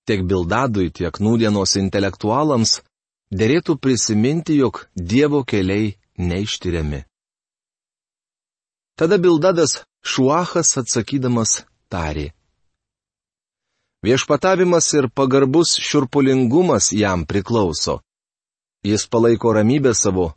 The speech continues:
aukštajame danguje." Jobo knygos dvidešimt penkto skyriaus pirma, antra eilutės. Bildadas žino, kad Dievas yra išaukštintas ir tai gerai.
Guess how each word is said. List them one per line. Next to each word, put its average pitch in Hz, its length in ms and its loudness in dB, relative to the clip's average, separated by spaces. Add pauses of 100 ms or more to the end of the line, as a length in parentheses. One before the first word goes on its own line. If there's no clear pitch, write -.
(140)
aukštajame 85 760 -4
danguje." 87 560 -2 (1200)
Jobo 78 260 -6
knygos 82 520 -6 (280)
dvidešimt 82 480 -6
penkto 85 380 -6
skyriaus 98 480 -4
pirma, 85 400 -6
antra 80 480 -8 (200)
eilutės. 71 680 -6 (1500)
Bildadas 98 500 0
žino, 90 340 0
kad 80 180 -6
Dievas 80 420 -2
yra 82 240 -4 (260)
išaukštintas 127 1040 -4 (600)
ir 87 100 -6
tai 82 220 -6
gerai. 76 340 -8